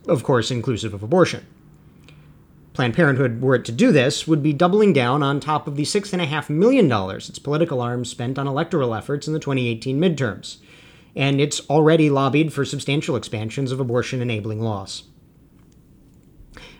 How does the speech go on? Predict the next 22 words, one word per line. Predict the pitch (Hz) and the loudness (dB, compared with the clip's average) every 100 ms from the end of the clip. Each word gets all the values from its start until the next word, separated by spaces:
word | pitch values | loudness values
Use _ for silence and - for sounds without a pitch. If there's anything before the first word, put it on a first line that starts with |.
| - | 4
BuzzFeed | 240 - 175 165 | 4 6 4 4
cited | 160 139 | 2 2
sources | 123 143 131 156 | 0 0 0 -4
who | 147 | -6
suggested | 131 123 147 - 123 | -6 -4 -4 -4 -4
Wen | 135 156 139 | -2 0 0
would | 127 | 0
not | 143 - | -2 -2
use, | 131 143 127 | -4 -4 -4
quote, | - - 151 - - | -4 0 0 0 -10
"trans-inclusive | - 175 180 156 170 147 - 180 - 156 139 | -4 0 2 0 0 -2 -2 -4 -2 -4 0
language," | 202 190 113 90 - - - - _ _ | 2 2 0 -4 -14 -20 -20 -20 _ _
allegedly | 127 139 127 123 120 | 0 0 2 0 0
because | 123 127 113 | 0 -2 -4
Wen | 135 139 | -2 0
worried | 120 123 120 | 0 0 -2
that | 110 - | -2 -4
using | 131 117 120 113 | -4 -4 -4 -4
woke | 117 117 | -4 -8
terminology | 120 120 156 226 180 143 147 | -8 -2 2 4 4 2 0
would, | 131 135 | 0 -4
quote, | - 151 | -2 -2